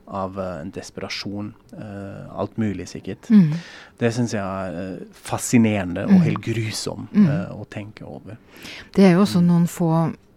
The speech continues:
Speaker 2: få bilder i denne boka, og
Speaker 1: Mhm.
Speaker 2: en av de, eh, bildene som er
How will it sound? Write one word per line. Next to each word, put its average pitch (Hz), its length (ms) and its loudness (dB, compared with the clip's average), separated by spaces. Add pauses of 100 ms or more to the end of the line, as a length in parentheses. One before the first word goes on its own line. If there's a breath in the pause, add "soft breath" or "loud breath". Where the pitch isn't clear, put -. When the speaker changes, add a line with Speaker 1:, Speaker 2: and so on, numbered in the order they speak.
(100)
Speaker 2:
få 165 340 -2
bilder 175 460 2
i 175 60 4
denne 208 240 6
boka, 165 500 2
og 165 360 2
Speaker 1:
Mhm. - 0 - (560 loud breath)
Speaker 2:
en 180 200 2
av 180 140 2
de, 170 360 2
eh, 170 460 2
bildene 160 420 -2
som 160 140 -6
er 160 60 0